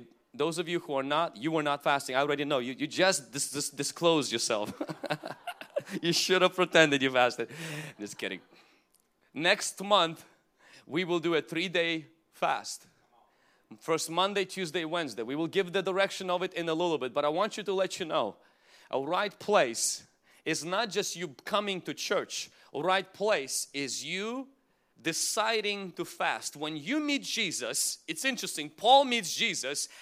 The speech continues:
and the first thing he does is he fasts for three days. We have a generation today that meets Jesus,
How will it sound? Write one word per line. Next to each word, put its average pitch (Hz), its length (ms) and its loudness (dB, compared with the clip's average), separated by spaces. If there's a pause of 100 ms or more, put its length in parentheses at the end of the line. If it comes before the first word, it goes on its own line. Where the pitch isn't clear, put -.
(200)
and 196 240 2
the 160 120 4
first 277 520 2
thing 254 160 2
he 208 200 -6
does 165 440 4
is 170 140 -2
he 180 140 -2
fasts 202 440 4
for - 140 -2
three 175 240 -4
days. 143 540 -2 (1500)
We 208 140 -2
have 285 160 8
a 302 80 6
generation 254 640 6
today 180 340 2
that 175 180 0
meets 220 280 2
Jesus, 208 720 2